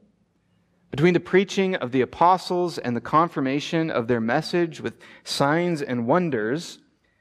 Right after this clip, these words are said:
paired with the supernatural love of the disciples, more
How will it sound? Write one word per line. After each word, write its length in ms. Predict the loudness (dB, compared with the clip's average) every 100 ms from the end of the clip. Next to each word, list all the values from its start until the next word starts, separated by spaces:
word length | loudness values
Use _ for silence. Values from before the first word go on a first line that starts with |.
| _ -2
paired 400 | 4 6 6 4
with 280 | 2 0
the 60 | -8
supernatural 840 | -4 -2 0 2 2 0 0 0
love 580 | 2 2 2 -2 -10 -20 _ _ _ -6
of 80 | 0
the 80 | 0
disciples, 500 | 2 0 2 -2 -2
more 460 | 2 4 4 0